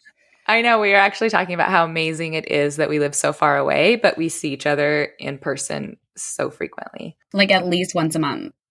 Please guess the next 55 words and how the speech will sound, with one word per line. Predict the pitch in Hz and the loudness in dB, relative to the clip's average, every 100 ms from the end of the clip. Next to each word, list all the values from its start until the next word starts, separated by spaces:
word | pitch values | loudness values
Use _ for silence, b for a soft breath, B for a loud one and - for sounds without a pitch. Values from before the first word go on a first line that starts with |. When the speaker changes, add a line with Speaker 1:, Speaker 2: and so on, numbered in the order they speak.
| _ - | _ -14
Speaker 1:
I | 170 | -6
know, | 147 | -6
it's | - | -6
crazy. | - 156 - - _ - | -6 -8 -10 -16 _ 2
Um, | 202 208 202 202 - | 4 4 0 -4 2
good. | 233 180 139 | 4 4 -2
Things | 202 196 202 208 | -8 -6 -4 0
are | 202 202 190 - | 0 0 -4 -4
good | 160 | -4
on | 147 143 | -4 -8
the | |
ranch. | 139 139 - - | -6 -6 -8 -6
Um, | 165 160 156 147 | -2 -2 -4 -2
Jax | 165 165 175 - - | 2 2 2 -4 -10
started, | - 156 170 190 190 _ - | -4 -4 -4 -4 -8 _ -14
I | 175 | -8
guess, | 175 170 | -6 -6
since | 180 - | -12 -10
we've | 170 | -6
talked | 165 170 | -4 -4
with | 196 | -6
everyone, | 165 208 165 147 170 202 | -6 -4 -4 -4 -4 -8
Jax | 180 170 - | -6 -6 -6
started | - 185 190 202 | -10 -6 -6 -10
preschool. | - 214 294 - - 165 147 143 - 170 | -12 -8 -6 -8 -8 -4 -2 -4 -6 -4
And | 180 | 0
I'm | 185 208 | 2 2
one | 208 | 2
of | |
those | 220 190 | 0 0
lucky | 190 226 | 0 0
moms, | 208 175 160 196 226 | 2 4 4 4 -2
I | 180 | -4
guess. | 170 170 - | 0 -2 -4
I | 156 | -8
don't | 160 | -6
know. | 156 | -8
I | 151 | -8
guess | 156 151 - | -8 -12 -12
it's | - | -8
all | 151 | -6
relative. | 151 147 151 - 131 151 - | -4 -6 -6 -8 -8 -10 0
But, | 160 160 B B | 2 2 B B
um, | 165 185 185 | 2 2 2
he | 240 | 2
loves | 240 233 | 2 2
going. | 220 190 - | 2 2 0
He's | 156 151 - | -10 -8 -2
so | |
excited | 175 - 170 160 156 | -2 0 0 0 -6
to | 160 | -6
go | 156 | -6
in | 156 | -6
the | 160 | -8
morning. | 156 147 151 147 | -6 -4 -6 -8